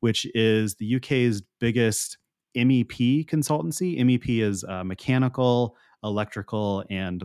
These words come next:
plumbing systems. So th-, think of the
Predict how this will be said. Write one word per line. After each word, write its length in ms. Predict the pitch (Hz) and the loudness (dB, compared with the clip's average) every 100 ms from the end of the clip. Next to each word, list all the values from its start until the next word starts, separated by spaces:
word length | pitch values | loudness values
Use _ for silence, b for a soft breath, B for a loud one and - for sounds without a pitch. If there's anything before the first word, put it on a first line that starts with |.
| - | -12
plumbing 500 | - 117 98 87 85 | 0 2 2 -2 -10
systems. 560 | - 95 - 85 85 - | -10 -10 -10 -12 -12 -8
So 160 | 90 | -8
th-, 200 | 82 - - _ 95 - | -8 -14 -20 _ -20 -12
think 180 | 90 | -10
of 100 | 92 | -10
the 220 | 85 87 | -6 -6